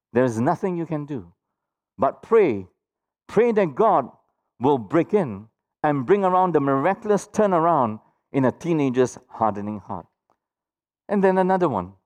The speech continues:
Right? It was, I grew up in a Christian home, and if you ask me at that time, all those years, "Do you believe in God?" Eh, "Yeah, sure, God exists. So what?" And then when I was fourteen,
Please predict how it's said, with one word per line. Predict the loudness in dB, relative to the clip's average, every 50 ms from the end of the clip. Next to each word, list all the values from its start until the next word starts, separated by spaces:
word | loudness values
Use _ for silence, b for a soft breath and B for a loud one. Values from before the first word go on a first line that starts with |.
| _ _ _ _ _ _ _ _ _ _ _ _ _ _ _ _ _ _
Right? | -14 -14 -14 -14 _ _ _ _ _ _ _ _ _ _ _ _ _ _ _
It | -2 0 0
was, | 2 0 0 0 -4 -12 -18 -20 -20 _ _ _ _ _ _ _ _ _ -2
I | -2 0
grew | 2 0 0
up | 0 -2
in | -6
a | -6
Christian | -8 -8 -8 -8 -10 -6
home, | -2 -2 -2 -2 -4 -12 _ _ _ _ _ _ _ _ _ _ _ _
and | -4 -2 0
if | 0 0
you | 0 2 2
ask | 2 0 0 -2 -4
me | -6 -6
at | -4 -4
that | -6 -4
time, | -2 -2 0 0 -2 -4 -4 -2
all | -2 0 0
those | 0 -4 -2 -2
years, | -2 -2 -2 -4 -10 _ _ _ _ _ _ _ _ -16 -10 -2
"Do | 0
you | 0 2
believe | 2 2 0 2 0
in | 0 0
God?" | 0 0 0 -2
Eh, | -4 -6 -6 -4
"Yeah, | 0 2 2 4 4 4 2 0 -4 -10 _ _ _ _ _ _ _
sure, | -14 -6 0 2 2 2 2 0 -2 -8 _ -4
God | -2 -2 0 0
exists. | -2 -4 0 0 0 0 0 -6 -16 -20 _ _ _ _ _ -10
So | -2 0 2 2
what?" | 2 2 0 -2 -4 -8 _ _ _ _ _ _ _ _ _ _ _ _ _ _ _ _ _ _ _ _ _ _ _ -10
And | -10 -2
then | 0 0 2 2 0 -2 -6 -10 -10 -6
when | -4 -2 0
I | 0
was | -2 -2 -6 -8 -18 _ _ _
fourteen, | -6 -6 -4 -4 -4 -6 -6 -6 -8 -12 -14